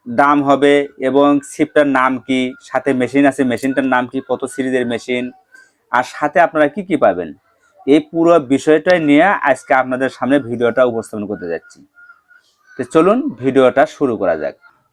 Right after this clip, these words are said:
তো তার আগে আমি আপনাদের একটু দেখাই যে আমাদের আজকে নতুন নতুন কালেকশন বলতে কি কি এলো। দেখেন আমাদের এখানে অ্যাভেলেবল মেশিনের কালেকশন। আর এই মেশিনগুলো হলো কার, এই দেখেন কত সুন্দর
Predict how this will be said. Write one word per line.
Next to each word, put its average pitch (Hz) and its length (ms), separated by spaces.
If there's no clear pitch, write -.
তো 151 80
তার 175 200
আগে 175 220
আমি 196 120
আপনাদের 170 400
একটু 160 120
দেখাই 139 260
যে - 60
আমাদের 139 400
আজকে 135 340
নতুন 131 320
নতুন 131 240
কালেকশন 131 420
বলতে 117 180
কি 135 140
কি - 200
এলো। 87 200
দেখেন 127 200
আমাদের 131 280
এখানে 143 240
অ্যাভেলেবল 156 560
মেশিনের 135 340
কালেকশন। 95 420
আর 131 100
এই 175 180
মেশিনগুলো 170 580
হলো 127 140
কার, 107 160
এই 147 140
দেখেন 131 280
কত 143 140
সুন্দর 139 260